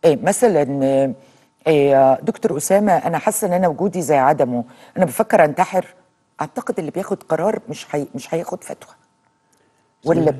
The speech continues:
Speaker 1: بيكلموكوا يقولوا لكم إيه؟
Speaker 2: بسم الله الرحمن الرحيم، وأصلي وسلم على سيدنا محمد وآله وصحبه وسلم
Speaker 1: الصلاة
Speaker 2: وبعد.
Speaker 1: والسلام.
Speaker 2: آه، زي ما حضرتك تفضلت طبعا، آه، هو سؤال ربما يكون، آه، لا يخطر على بال كثير منا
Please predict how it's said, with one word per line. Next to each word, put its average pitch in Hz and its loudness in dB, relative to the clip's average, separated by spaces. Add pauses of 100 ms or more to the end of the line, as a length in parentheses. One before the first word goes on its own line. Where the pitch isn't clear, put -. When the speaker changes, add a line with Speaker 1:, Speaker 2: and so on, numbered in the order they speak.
Speaker 1:
بيكلموكوا 156 -4
يقولوا 147 -6
لكم 135 -10
إيه؟ - -14 (760)
Speaker 2:
بسم - -12
الله 127 -6
الرحمن 120 -8
الرحيم، 104 -10
وأصلي 110 -8
وسلم 110 -10
على 107 -10
سيدنا 113 -10
محمد 113 -10
وآله 113 -10
وصحبه 110 -8
وسلم 107 -10
Speaker 1:
الصلاة 107 -6
Speaker 2:
وبعد. - -14
Speaker 1:
والسلام. - -10 (880)
Speaker 2:
آه، 117 0
زي 120 -2
ما 151 0
حضرتك 143 -2
تفضلت 135 -4
طبعا، 131 0
آه، 110 -6 (320)
هو 139 0
سؤال 123 0
ربما 123 2
يكون، 127 -2
آه، 113 -10
لا 120 0
يخطر 127 -2
على 110 -2
بال 120 -2
كثير 117 -4
منا 107 -6